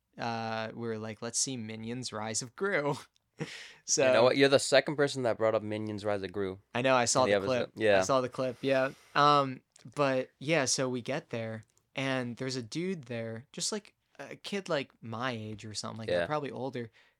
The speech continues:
Speaker 1: and he's asking for our I Ds, and I'm like, "We're seeing Minions Rise of Gru." And then he's like, "I know, but there's a curfew." And I was like, "A, a curfew?"
Speaker 2: They do that now in A M Cs. Like, you can't, when you're not older than seventeen, you can't go to a movie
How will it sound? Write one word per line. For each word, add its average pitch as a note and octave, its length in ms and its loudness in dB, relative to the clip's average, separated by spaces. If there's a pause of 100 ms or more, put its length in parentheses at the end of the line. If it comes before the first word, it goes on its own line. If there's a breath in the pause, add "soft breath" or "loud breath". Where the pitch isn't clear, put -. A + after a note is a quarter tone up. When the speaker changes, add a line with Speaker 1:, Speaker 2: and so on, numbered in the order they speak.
(200)
Speaker 1:
and D3+ 100 -2
he's E3+ 160 -2
asking D#3+ 360 -4
for C3 200 -4
our A#2+ 260 -4
I A#2 80 -10
Ds, A2 580 -6 (500)
and D3 160 -2
I'm C3+ 180 -2
like, B2+ 240 -6
"We're C3+ 160 -6
seeing C3+ 540 -4 (260)
Minions B2+ 440 -4
Rise A2+ 260 -6
of - 120 -18
Gru." A#2+ 380 -6 (320)
And C3+ 160 -4
then C3 100 -2
he's C3 160 -6
like, B2 140 -6
"I A#2+ 80 -6
know, C#3+ 180 -2
but A2+ 120 -10
there's A#2+ 180 -6
a A#2+ 40 -8
curfew." B2+ 500 -10
And G#2+ 100 -10
I - 20 -10
was G#2+ 120 -8
like, A2 160 -12 (160)
"A, A2 100 -12 (340)
a A#2+ 160 -18
curfew?" F3+ 680 -6 (220)
Speaker 2:
They B2 120 6
do B2+ 200 2
that G#2+ 180 8
now G2 280 4
in F#2+ 100 -2
A G2+ 120 2
M F#2+ 100 0
Cs. F#2+ 520 -4
Like, F#2+ 180 0
you G#2 100 -8
can't, A#2 400 -2 (340)
when A2+ 160 -4
you're B2 100 2
not B2 240 6
older A#2+ 200 0
than A2 140 0
seventeen, A2 540 0
you F#2+ 100 -4
can't G2 200 -4
go G2 120 -2
to F#2+ 140 -2
a F2+ 60 -2
movie F2 360 -4